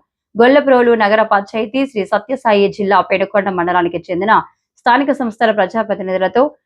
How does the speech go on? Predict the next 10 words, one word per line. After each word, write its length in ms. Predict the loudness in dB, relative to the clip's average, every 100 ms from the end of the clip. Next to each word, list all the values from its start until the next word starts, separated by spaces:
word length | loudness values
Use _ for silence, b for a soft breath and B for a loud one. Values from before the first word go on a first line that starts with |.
| _ 0
వైఎస్ఆర్సీపీ 800 | 4 4 4 2 2 -2 -2 0
అధ్యక్షుడు 520 | 0 2 -2 -2 -6 -6 -12 _ _ _ -2
మాజీ 360 | 2 2 0
సీఎం 320 | -8 -4 -4 -4
జె-, 200 | -6 -4
వైఎస్ 340 | -2 -4 -4
జగన్మోహన్ 540 | -4 0 2 0 0 -2
రెడ్డి 240 | 0 -2
సమావేశం 540 | -2 -2 -2 -4 -8 -10
నిర్వహించారు. 580 | -6 -8 -8 -14 -16